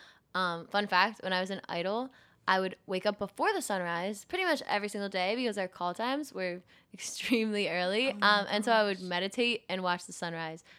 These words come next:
Speaker 1: And that's the most in control of my life I've ever felt. <laughs>
Speaker 2: Ooh. What's your favorite T V show?
Speaker 1: <gasps> Okay, um, y'all are gonna hate me, but I don't watch a lot of T V.
Speaker 2: Me
Speaker 1: But
Speaker 2: neither. A lot of people say The
Speaker 1: lately
Speaker 2: Office or Friends, and I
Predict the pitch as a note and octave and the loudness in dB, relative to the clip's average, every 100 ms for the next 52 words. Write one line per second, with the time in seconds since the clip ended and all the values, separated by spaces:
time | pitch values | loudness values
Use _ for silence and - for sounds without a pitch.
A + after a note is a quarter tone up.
0 | - G3 G3+ - G3 F#3+ F#3 G3 - - | -4 0 0 -2 -4 -2 -2 -2 -6 -14
1 | _ _ _ A3 A3 G#3+ G3+ G3+ F#3+ F#3 | _ _ _ 2 2 2 -2 -2 0 0
2 | F3 F3 F3 D#3+ D3 - - - D4 - | -2 -4 -4 -6 -6 -6 -4 0 0 2
3 | D#4 C#4 A3+ C4+ F#3+ - G3 - G#3 D#4 | 2 2 2 -10 -12 -14 -10 -6 -2 -2
4 | D4 B3+ A3 G#3+ F#3+ F#3 - - - _ | 0 -2 -2 -4 -2 -2 -2 -4 -8 _
5 | _ - C#4 D4 A3 - G#3+ F#3 F3+ - | _ -10 -8 -8 -10 -4 0 2 0 -2
6 | - G#3+ G#3 G#3 G3+ G3+ _ _ _ - | 2 4 6 4 0 -4 _ _ _ 0
7 | G3+ G3+ G3 F#3+ F#3+ F3+ F#3 F3+ F#3+ F#3+ | 4 4 4 -2 -4 -4 -4 -2 -2 -4
8 | - F#3+ F#3 - F#3 - F#3+ F#3 F3+ - | -6 -4 -4 -4 -8 -8 -10 -10 -12 -12
9 | G3 F3+ D4+ G4 G4 E4+ B3+ - - _ | -10 -4 -2 0 0 0 -4 -8 -20 _
10 | - C#4+ B3 C4+ A3+ G#3 F#3 F3+ G#3 A3 | -2 2 6 8 8 4 2 0 2 4
11 | A#3 D#4 F#4 D4 A3+ G#3+ G#3+ F3+ F#3+ - | 6 6 4 4 4 4 2 -2 -6 -8
12 | G#3 F#3+ - F3+ F#3 G#3 F#3+ F#3 F#3 | -8 -8 -6 -4 -2 -2 -2 0 0